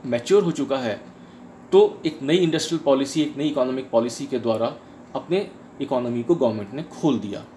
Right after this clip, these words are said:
ऐसा government ने इसलिए किया क्योंकि अब जो हमारी domestic industry है, जब उसके सामने foreign से competition आएगा तो वो अपनी quality को सुधारेंगे, अपने working methods को सुधारेंगे, नई नई टेक्नोलॉजी को adopt करेंगे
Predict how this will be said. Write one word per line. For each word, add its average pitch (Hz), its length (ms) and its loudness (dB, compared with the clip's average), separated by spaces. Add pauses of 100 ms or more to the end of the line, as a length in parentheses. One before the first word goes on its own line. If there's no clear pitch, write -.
(1000)
ऐसा 214 180 2
government 214 320 4
ने 226 100 -2
इसलिए 220 300 -4
किया 151 240 0 (560)
क्योंकि 160 300 -4 (100)
अब 202 240 2 (500)
जो 156 160 4
हमारी 165 380 2
domestic 147 440 -2
industry 170 400 -2
है, 170 240 -4 (260)
जब 151 140 2
उसके 151 180 -4
सामने 151 400 -2
foreign 131 340 2
से 151 120 -6
competition 127 500 -2
आएगा 156 340 4 (600)
तो 143 80 2
वो 147 100 4
अपनी 147 160 0
quality 113 360 -2
को 147 100 -4
सुधारेंगे, 135 640 -2 (380)
अपने - 200 -6
working 120 340 -2
methods 113 320 -6
को 151 100 -6
सुधारेंगे, 127 640 -2 (680)
नई 139 160 4
नई 147 100 0
टेक्नोलॉजी 131 540 -2
को 151 140 2
adopt 135 340 4
करेंगे 131 380 0